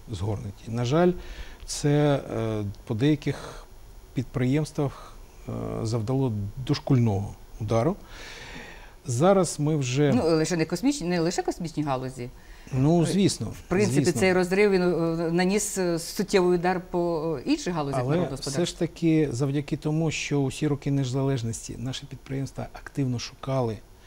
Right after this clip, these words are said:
Speaker 1: ринки збуту інші, це, е, був, був болісний удар, але не смертельний. І, як кажуть, все, що нас не вбиває, робить нас міцніше, то, е, так от ми стали міцніше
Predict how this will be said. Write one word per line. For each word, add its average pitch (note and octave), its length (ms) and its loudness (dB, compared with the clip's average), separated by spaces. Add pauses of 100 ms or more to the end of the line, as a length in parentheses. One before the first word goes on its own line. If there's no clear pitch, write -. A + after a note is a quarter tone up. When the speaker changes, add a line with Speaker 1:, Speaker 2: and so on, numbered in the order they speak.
(220)
Speaker 1:
ринки B2+ 320 -2
збуту A2 440 -4 (140)
інші, D3+ 380 0 (920)
це, D#3+ 480 4 (140)
е, G#2+ 480 -2 (400)
був, B2+ 380 0
був A#2+ 300 -2
болісний A#2+ 560 0
удар, F3+ 400 2
але C#3 340 4
не B2+ 340 4
смертельний. A2+ 680 -4 (640)
І, A#2 400 -4 (200)
як A#2 140 -6
кажуть, A#2 280 -4
все, - 200 -6
що - 160 -4
нас A#2+ 200 -2
не B2 100 0
вбиває, A2+ 500 0 (600)
робить A#2 320 -2
нас A#2 160 -6
міцніше, F#3 520 0 (420)
то, B2 160 -6 (280)
е, - 20 -6 (340)
так B2 160 -8
от A#2+ 100 -10
ми G3 320 4
стали E3 380 4
міцніше B2 580 0